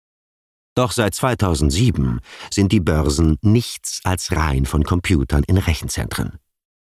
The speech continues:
Die Geschwindigkeit des Handels wird nicht mehr durch die menschlichen Akteure begrenzt.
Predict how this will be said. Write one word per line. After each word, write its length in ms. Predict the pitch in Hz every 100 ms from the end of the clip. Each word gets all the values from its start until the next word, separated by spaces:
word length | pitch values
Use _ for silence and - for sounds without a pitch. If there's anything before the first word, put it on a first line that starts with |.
| _
Die 60 | 95
Geschwindigkeit 720 | 101 - 160 120 85 - 78
des 160 | 82 -
Handels 400 | 113 78 73 - - -
wird 160 | 98 107
nicht 240 | 113 -
mehr 200 | 78 67
durch 180 | 78 76
die 100 | 69
menschlichen 520 | 73 92 - 78 -
Akteure 420 | 73 - 131 110
begrenzt. 560 | - - 139 - -